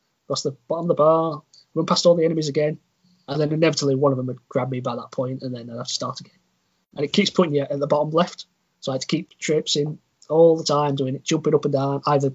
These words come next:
either being ca-, captured or just falling back down. It was quite infuriating at moments. But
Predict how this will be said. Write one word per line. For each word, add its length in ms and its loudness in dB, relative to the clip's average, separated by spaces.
either 160 4
being 160 0
ca-, 240 -2
captured 420 -8
or 320 -4
just 140 -4
falling 280 -6
back 140 -10
down. 280 -8
It 100 -10
was 120 -6
quite 260 4
infuriating 540 -4
at 120 -20
moments. 360 -16
But 260 4